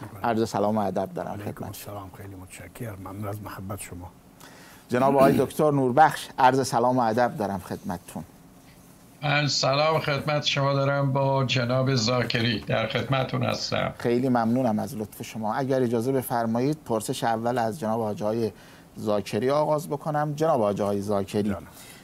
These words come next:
Speaker 2: فردگرایی در آموزه‌های دینی چگونه تعریف شده است؟ آیا فردگرایی مذموم است و چه تأثیری بر بنیاد خانواده و جامعه دارد؟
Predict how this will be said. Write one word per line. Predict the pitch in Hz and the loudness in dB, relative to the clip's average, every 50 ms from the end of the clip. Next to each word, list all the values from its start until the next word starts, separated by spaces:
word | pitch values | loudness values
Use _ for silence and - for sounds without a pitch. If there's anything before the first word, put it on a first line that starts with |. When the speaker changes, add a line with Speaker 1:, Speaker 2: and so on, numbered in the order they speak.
| - - | -20 -16
Speaker 2:
فردگرایی | - - - - - - 170 170 170 175 170 160 151 151 147 139 - 147 156 156 165 165 165 - 208 220 | -14 -12 -10 -6 0 2 2 4 4 4 2 0 -2 -4 -6 -2 0 2 4 4 4 4 2 2 0 0
در | 214 220 202 185 170 - | 2 4 4 2 2 2
آموزه‌های | - 139 127 123 120 113 104 117 104 110 117 117 110 113 110 | 2 4 4 4 4 4 4 2 2 2 2 2 2 2 0
دینی | 104 104 104 110 117 120 139 160 | 0 -2 -2 0 2 2 2 0
چگونه | 151 - - 117 101 104 113 123 123 | 0 -2 -2 0 0 2 2 2 2
تعریف | 107 - 110 90 85 87 92 98 - | 2 0 0 0 0 -2 -4 -6 -8
شده | - - 104 98 107 107 | -8 -6 -6 -4 -4 -4
است؟ | 107 104 107 - - - - | -4 -6 -6 -10 -10 -4 -2
آیا | 139 127 123 120 113 | 0 2 2 2 2
فردگرایی | - - - 104 101 98 80 - - 110 98 101 101 98 113 120 | 0 0 -2 -2 0 -2 -4 -6 -6 -4 -2 -2 -2 0 0 0
مذموم | 113 101 98 98 95 - 110 117 131 147 156 | 0 0 0 0 -2 -4 -4 -4 -2 -2 0
است | 156 160 160 - - - - - - - - - - - - - | 0 0 -2 -4 -8 -14 -18 -20 -20 -20 -20 -20 -20 -14 -4 -2
و | 120 117 | -2 -2
چه | - - - 165 | -2 -2 -2 -2
تأثیری | - - - - - 104 110 - - - - 151 156 160 156 156 160 151 | -2 -2 -4 -4 -4 -4 -4 -4 -4 -4 -2 -2 0 0 0 2 0 0
بر | 139 - 113 101 98 98 92 104 - - - - - - - - | 0 0 0 2 2 0 -2 -6 -10 -14 -20 -20 -20 -14 -6 -2
بنیاد | 107 110 110 110 107 107 117 117 123 123 127 95 117 123 123 123 | 0 0 2 2 0 2 2 2 2 2 2 2 2 2 2 0
خانواده | 123 - - - 101 101 95 95 95 98 95 92 92 - 120 | 0 -2 -2 -2 -2 0 0 -2 -2 -2 -2 -2 -2 -2 -2
و | 117 107 101 | -2 -2 -4
جامعه | - 107 92 92 92 92 80 82 90 | -4 -6 -6 -6 -6 -6 -8 -8 -10
دارد؟ | - - - - - - | -10 -12 -14 -14 -16 -18